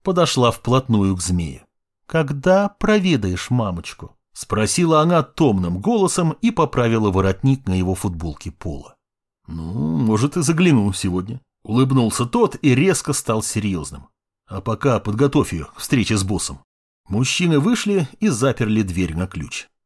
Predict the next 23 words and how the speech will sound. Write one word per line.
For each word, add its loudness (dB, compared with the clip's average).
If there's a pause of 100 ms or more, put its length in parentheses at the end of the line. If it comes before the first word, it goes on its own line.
(300)
«Ну -2
что, 0 (140)
конфета, 0 (320)
пойдем. 2 (400)
Объясню 0
тебе 2
правила 2
и -6
познакомлю -2
с -6
нашими -4
девочками». -10 (520)
«Куда -2
я 0
попала?» -2 (280)
Бледными 2
губами 0
пролепетала -2
Вика 0
и -4
обвела 0
взглядом -2
комнату. -10